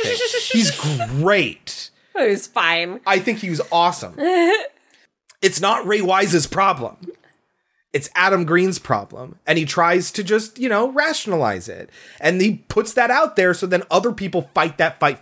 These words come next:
Speaker 1: for him. And I'm a little bit, a little bit hesitant just because, like, I know we get people coming back saying things, this thing and that thing and this thing. "No, you got that wrong." And it's like, "Well, no, we didn't. I don't think you understood what we were saying."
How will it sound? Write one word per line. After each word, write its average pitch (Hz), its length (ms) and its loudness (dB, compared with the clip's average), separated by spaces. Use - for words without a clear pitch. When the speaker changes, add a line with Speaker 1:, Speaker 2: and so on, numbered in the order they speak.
Speaker 1:
for 143 240 2
him. 98 280 -18
And 185 100 0
I'm 190 100 2
a 202 40 4
little 220 480 2
bit, 220 340 0
a 160 80 2
little 214 720 0
bit 214 520 0
hesitant 214 680 -4
just 202 420 -2
because, 170 540 0
like, 156 220 0
I 175 120 0
know 180 380 -2
we 180 160 -2
get 214 180 0
people 185 240 -2
coming 180 260 -4
back 160 240 2
saying 143 580 -2
things, 143 320 -4
this 143 220 -2
thing 139 260 0
and 127 120 0
that 131 180 0
thing 127 200 0
and 120 120 -4
this 123 180 -4
thing. 113 320 0
"No, 135 80 -6
you 135 100 -2
got 123 200 0
that 123 180 0
wrong." 117 360 2
And 110 80 -6
it's 110 120 -6
like, 117 160 0
"Well, 175 120 -2
no, 220 280 4
we 185 140 2
didn't. 165 360 0
I 143 80 0
don't 165 120 2
think 160 140 0
you 156 100 2
understood 135 320 -2
what 131 100 -2
we 117 120 -4
were 107 80 -4
saying." 104 500 -4